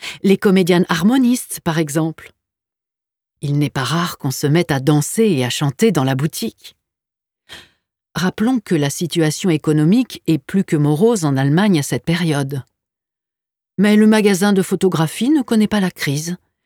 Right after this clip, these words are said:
et c'est une chance qu'Eva perçoit. Les photos de Hitler se vendent par milliers, le mouvement prenant de l'ampleur. Les royalties tombent dans les caisses de Hoffmann.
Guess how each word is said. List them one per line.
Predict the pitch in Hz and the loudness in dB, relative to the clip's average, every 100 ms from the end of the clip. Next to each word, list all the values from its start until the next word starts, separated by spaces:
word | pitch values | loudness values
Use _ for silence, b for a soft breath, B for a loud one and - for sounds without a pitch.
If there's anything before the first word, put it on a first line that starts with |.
| _ _ _ - | _ _ _ -8
et | 139 | -6
c'est | - 135 | -4 -6
une | 120 | -6
chance | 123 - 185 190 | -6 -2 -2 -2
qu'Eva | - 131 127 | -4 -4 -4
perçoit. | 151 - - - - - _ _ _ _ _ _ _ _ _ _ _ | -6 -8 -12 -18 -20 -20 _ _ _ _ _ _ _ _ _ _ _
Les | 107 | -12
photos | 120 - 165 - 160 | -10 -4 -4 -2 -2
de | 135 | -2
Hitler | 135 151 170 190 202 | -4 -2 -2 -2 -2
se | - | -6
vendent | 143 143 185 | -4 0 -2
par | - 143 135 | -2 -6 -2
milliers, | 139 170 196 151 143 - b b b | 0 2 2 0 -2 -4 b b b
le | 170 190 | 2 4
mouvement | 202 185 196 233 | 4 4 4 2
prenant | - 196 214 208 | 0 0 2 2
de | 185 | 0
l'ampleur. | 180 - 127 117 - _ _ _ _ _ _ _ _ _ - | -2 -4 -8 -8 -14 _ _ _ _ _ _ _ _ _ -6
Les | 139 | -6
royalties | 135 139 175 170 156 - 190 190 - - | -4 -2 0 0 -4 -6 -6 -6 -8 -4
tombent | 196 196 202 | 0 2 0
dans | 170 165 | 0 0
les | 151 | 0
caisses | - 139 135 - | -2 -6 -8 -8
de | 139 | -6
Hoffmann. | 135 120 - 117 104 95 | -4 -4 -8 -12 -12 -14